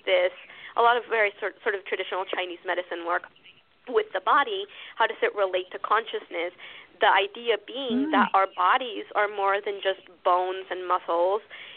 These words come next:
Speaker 1: that they're really a, a ma-, a map to our consciousness, so that when we're closed off in a certain area, um, that we can look at and we can, ag-, again, always come to that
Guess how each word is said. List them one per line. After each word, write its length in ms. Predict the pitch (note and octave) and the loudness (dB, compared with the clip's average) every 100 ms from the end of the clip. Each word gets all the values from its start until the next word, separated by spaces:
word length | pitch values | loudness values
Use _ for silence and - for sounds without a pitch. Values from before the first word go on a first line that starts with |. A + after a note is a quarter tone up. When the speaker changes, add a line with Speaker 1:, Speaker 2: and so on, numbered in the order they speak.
| - _ - | -20 _ 2
Speaker 1:
that 240 | F#3+ - - | 2 2 0
they're 160 | A3 | 0
really 640 | G3 F#3+ G#3+ C4 G#3+ G3 G3+ | 0 -6 -12 -8 -6 -6 -4
a, 80 | G3+ F#3 - | -4 -4 -2
a 100 | F#3 | 0
ma-, 300 | F3+ F3+ E3+ - | 0 0 0 0
a 80 | F3+ | -2
map 480 | F3+ G#3+ G#3 A#3 - - | 2 4 4 2 -4 -4
to 100 | A#3 | 2
our 120 | F3+ | 2
consciousness, 720 | - F#3+ G3+ - E3+ - B2+ - - - - - - - - | 2 -2 -2 -4 -10 -8 -10 -10 -20 -20 -20 -20 -20 -20 -4
so 80 | A#3+ A3+ | 0 4
that 220 | - - | 4 2
when 220 | A3 G#3+ | -2 -2
we're 100 | G3+ | -6
closed 400 | - G#3+ G#3+ - | -2 -2 0 4
off 240 | F#3+ A3 - | 4 4 2
in 80 | G#3 | -8
a 80 | G3+ | -8
certain 260 | - - G3 - | -6 -6 -8 -6
area, 640 | G#3 A#3 G3+ F3+ F3+ - _ - - - - - | -4 -4 -6 -6 -8 -10 _ -20 -20 -20 -8 0
um, 540 | G3+ F#3+ F3 E3+ D#3 - _ _ _ _ _ F3+ | 2 4 2 -2 -10 -16 _ _ _ _ _ 0
that 180 | A3 - | 2 2
we 120 | A3 | -2
can 160 | - A3 G3+ G3+ | -6 -6 -2 0
look 220 | C#4 - | 0 2
at 240 | G3 F3+ | 2 2
and 80 | G3 | 0
we 80 | F#3+ | -6
can, 180 | - F#3+ | -4 -6
ag-, 240 | F#3 - | -6 -6
again, 520 | G3 - G3 F#3 F#3 - - - - | -8 -2 0 2 -2 -8 -20 -6 2
always 280 | G#3 G#3+ G#3+ - | 2 2 -4 -4
come 220 | F#3+ G#3 G3+ | -2 -2 -4
to 120 | - F#3 | -4 2
that 200 | F3 | 2